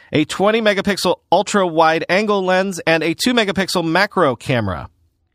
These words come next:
Click the Engadget link for the hands-on photos. Quoting Engadget, "The gigantic fifty-two sixty M A H battery should give it impressive endurance. Other features include an edge-to-edge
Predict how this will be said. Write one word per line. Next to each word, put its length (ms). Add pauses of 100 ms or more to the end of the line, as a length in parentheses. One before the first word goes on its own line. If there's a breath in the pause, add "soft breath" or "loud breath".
(120)
Click 260
the 200
Engadget 520
link 360
for 140
the 120
hands-on 420
photos. 480 (560 loud breath)
Quoting 400
Engadget, 640 (600)
"The 260
gigantic 880 (220)
fifty-two 680
sixty 560
M 140
A 120
H 300
battery 480 (160)
should 480
give 180
it 260 (160)
impressive 480
endurance. 600 (240 loud breath)
Other 200
features 360
include 500
an 220
edge-to-edge 720